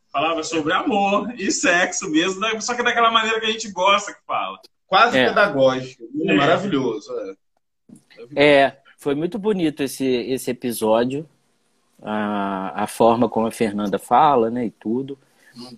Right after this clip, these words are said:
Speaker 3: E de ver também a, a trajetória que, que a gente constrói num lugar, né? É bom quando a gente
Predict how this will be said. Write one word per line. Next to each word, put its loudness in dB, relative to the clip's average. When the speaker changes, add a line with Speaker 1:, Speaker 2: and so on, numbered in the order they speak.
Speaker 3:
E -2
de 2
ver 6
também 4
a, -4
a -6
trajetória 0
que, -10
que -2
a 4
gente -4
constrói 0
num -4
lugar, -2
né? -2
É 4
bom 2
quando -2
a 0
gente -12